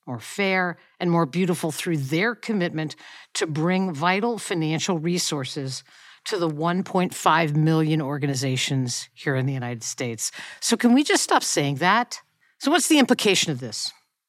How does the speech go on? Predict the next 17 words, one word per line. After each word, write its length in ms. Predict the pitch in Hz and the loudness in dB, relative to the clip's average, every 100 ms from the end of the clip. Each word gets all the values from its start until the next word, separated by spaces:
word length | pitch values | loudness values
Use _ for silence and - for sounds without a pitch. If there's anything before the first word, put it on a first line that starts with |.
| _ _ _ - | _ _ _ -6
If 140 | 254 262 | -2 2
you 100 | 285 | 2
do 300 | 214 330 339 | 4 4 8
need 200 | 294 214 | 6 6
to 100 | 190 | 0
terminate 560 | - 180 156 131 127 143 | -4 -2 0 0 -4 -6
your 80 | |
development 480 | 135 135 131 135 123 | -6 -4 -4 -4 -6
director 420 | 135 107 110 196 | -8 -12 -12 -10
or 160 | 185 180 | -4 0
manage 440 | 160 165 175 160 | 2 4 2 2
that 200 | 151 151 | 0 0
person 460 | - 185 - 170 147 | -2 0 0 0 -2
out 280 | 160 185 165 | 2 2 0
for 280 | - - 190 | -6 -6 -6
poor 280 | - 196 180 | -2 -2 0
performance, 800 | 180 - 240 233 180 151 - | -4 -4 -2 0 0 -2 -6